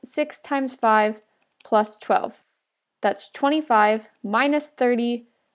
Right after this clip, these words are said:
plus twelve, which equals a positive seven. So we'll have five, seven, and then reflecting that point, we'll have one,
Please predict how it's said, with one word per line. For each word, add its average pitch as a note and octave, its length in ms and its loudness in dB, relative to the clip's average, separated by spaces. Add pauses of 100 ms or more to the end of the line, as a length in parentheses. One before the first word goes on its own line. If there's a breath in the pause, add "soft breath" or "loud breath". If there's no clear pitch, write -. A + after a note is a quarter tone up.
(120)
plus C4 360 2
twelve, A3+ 540 2 (380)
which C4 220 0
equals B3 460 2
a A#3 80 0
positive G#3 480 0
seven. - 480 -2 (200)
So - 200 0
we'll G#3 120 2
have G#3 220 0 (100)
five, C4+ 540 4 (400)
seven, D#4+ 580 0 (220)
and A#3+ 140 2
then A3+ 100 2
reflecting D4+ 440 0
that D4+ 200 2
point, C#4+ 320 0 (380)
we'll A#3+ 140 0
have A#3+ 340 2
one, G#3+ 420 -2